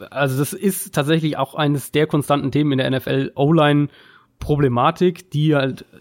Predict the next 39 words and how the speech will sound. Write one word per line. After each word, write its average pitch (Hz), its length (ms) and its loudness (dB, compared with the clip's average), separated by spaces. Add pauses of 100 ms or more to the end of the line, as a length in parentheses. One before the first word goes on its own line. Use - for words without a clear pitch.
dazu 135 260 -2
führt, 143 300 -2
dass - 160 -6
Teams 160 460 -2 (280)
auch 139 140 -4
teilweise 139 340 0
kreativer 160 560 0
werden 170 220 2
müssen, 175 340 0
was, 139 320 -6
ähm, 135 380 0 (460)
was 139 160 -2
ihre 131 160 -4
Protection 160 420 0
angeht, 147 260 2
was 135 140 -2
ihre 127 540 0
Playdesigns 147 640 2
angeht, 143 400 0
sowas 135 280 -2
wie 156 100 2
die 160 120 0
Run-Pass-Options 147 800 -2
zum 135 140 -6
Beispiel, 135 280 -2
um 139 140 -2
die 135 80 -4
Offensive 135 420 -6
Line 131 140 0
zu 139 100 -4
entlasten. 131 440 -2 (920)
Es - 180 -4
ist 185 240 0
aber 147 280 2
wirklich 147 260 -2 (180)
eins 143 400 0 (160)
der 147 220 4
Themen, 147 420 0
wo 131 440 0